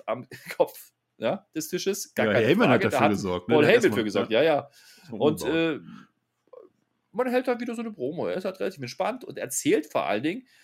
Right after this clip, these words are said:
Speaker 1: warum er Finn Balor als, naja, eine gute Wahl findet. Er sagt nämlich, hey, du bist es wert, ein Titelmatch zu bekommen.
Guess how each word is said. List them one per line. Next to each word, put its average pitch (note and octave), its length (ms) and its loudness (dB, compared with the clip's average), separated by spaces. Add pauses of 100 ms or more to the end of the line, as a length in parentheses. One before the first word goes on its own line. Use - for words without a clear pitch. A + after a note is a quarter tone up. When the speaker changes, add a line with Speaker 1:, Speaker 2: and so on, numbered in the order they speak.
(140)
Speaker 1:
warum C#3+ 380 2
er G#3 160 2
Finn C3+ 220 -4
Balor B2+ 440 0
als, D3+ 400 0 (720)
naja, B3 260 0
eine G#3 140 -6
gute G#3+ 280 -4
Wahl B3+ 260 2
findet. F#3+ 260 -8
Er C3+ 120 0
sagt C#3+ 260 -2
nämlich, G#3 220 -8
hey, G3+ 180 0
du D#3 100 -4
bist G#3 200 -10
es - 160 -12
wert, F3 280 2
ein E3 80 -16
Titelmatch A#2+ 420 -10
zu G2+ 80 -18
bekommen. D3+ 760 -8